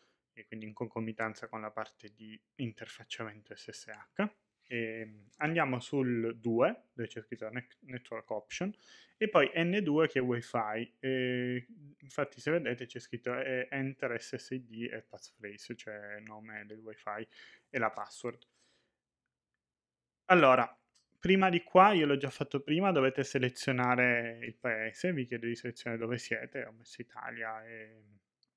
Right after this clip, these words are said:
selezionate il paese dove vi trovate. Ora, è un po' scomodo perché va inserito a mano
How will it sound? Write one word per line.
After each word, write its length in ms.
selezionate 460
il 80
paese 260
dove 160
vi 100
trovate. 560
Ora, 440
è 100
un 160
po' 140
scomodo 540
perché 380
va 120
inserito 760
a 120
mano 640